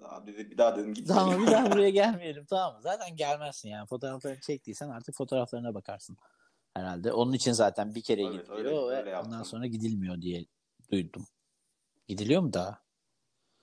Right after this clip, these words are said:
Speaker 1: Yani.
Speaker 2: Yok.
Speaker 1: Sen gittin mi daha önce? Ben
Speaker 2: Gitmedim
Speaker 1: İstanbul'da olsam
Speaker 2: ben.
Speaker 1: gitmem bir daha.
Speaker 2: Ee,
Speaker 1: Hı hı.
Speaker 2: yani gitmek de, gitmeyi düşünmüyorum. Ama işte bir
Speaker 1: Peki, şimdi ben kendiminkini anlatmadan önce devam edeceğim. Senin üstüne üstüne
Speaker 2: Aa.
Speaker 1: anlamaya devam ediyorum.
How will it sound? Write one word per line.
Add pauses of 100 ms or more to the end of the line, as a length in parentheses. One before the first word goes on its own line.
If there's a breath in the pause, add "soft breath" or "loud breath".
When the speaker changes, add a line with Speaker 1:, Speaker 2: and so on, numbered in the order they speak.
(260)
Speaker 1:
Yani. (260)
Speaker 2:
Yok.
Speaker 1:
Sen
gittin
mi
daha
önce? (100)
Ben
Speaker 2:
Gitmedim (120)
Speaker 1:
İstanbul'da
olsam
Speaker 2:
ben.
Speaker 1:
gitmem
bir
daha. (1160)
Speaker 2:
Ee,
Speaker 1:
Hı
hı.
Speaker 2:
yani (360)
gitmek (300)
de,
gitmeyi
düşünmüyorum. (640)
Ama
işte
bir (420 soft breath)
Speaker 1:
Peki, (120)
şimdi (560)
ben
kendiminkini
anlatmadan
önce
devam
edeceğim.
Senin
üstüne
üstüne
Speaker 2:
Aa.
Speaker 1:
anlamaya
devam
ediyorum.